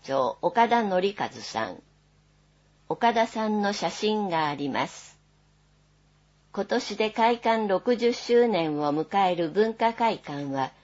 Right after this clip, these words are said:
市民の文化拠点として上町の歴史を支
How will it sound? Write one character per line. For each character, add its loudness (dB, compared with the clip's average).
市 0
民 2
の 4
文 2
化 2
拠 -2
点 0
と -10
し -16
て -6
上 6
町 -2
の 4
歴 0
史 -2
を 2
支 -2